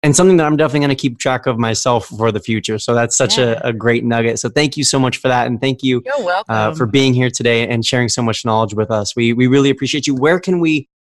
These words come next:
Speaker 1: besides that freebie, where else would be a great place to connect with you or learn more about you?
Speaker 2: Yeah, sure. So we've got, the sparkle class academy dot com is my main website, but we've also got a conference coming up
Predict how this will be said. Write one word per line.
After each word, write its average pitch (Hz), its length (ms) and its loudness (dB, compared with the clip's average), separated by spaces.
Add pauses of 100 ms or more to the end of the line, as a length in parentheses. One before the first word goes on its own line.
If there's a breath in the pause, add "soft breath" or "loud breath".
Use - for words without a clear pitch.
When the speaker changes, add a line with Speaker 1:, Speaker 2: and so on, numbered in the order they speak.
Speaker 1:
besides 139 600 0
that 127 200 -2
freebie, 123 520 0
where 123 200 2
else 139 420 0
would 120 220 -2
be 123 120 2
a 117 40 2
great 123 240 0
place 120 220 -4
to 113 80 -6
connect 113 420 -6
with 107 120 -12
you 113 200 0
or 107 140 2
learn 113 180 0
more 110 160 0
about 104 300 -2
you? 95 180 -8 (320)
Speaker 2:
Yeah, 240 280 -2
sure. 226 520 0
So 226 340 0
we've 254 340 -2
got, 262 280 0 (100)
the 196 260 -2
sparkle - 360 -2
class 202 260 -2
academy 180 320 -4
dot 175 160 -4
com 185 200 -6
is 170 140 -6
my 170 120 0
main 165 340 0
website, 165 540 -2
but 220 100 -4
we've 247 180 0
also 320 280 -2
got 285 120 0
a 226 60 -2
conference 214 460 -4
coming 220 260 -2
up 220 160 0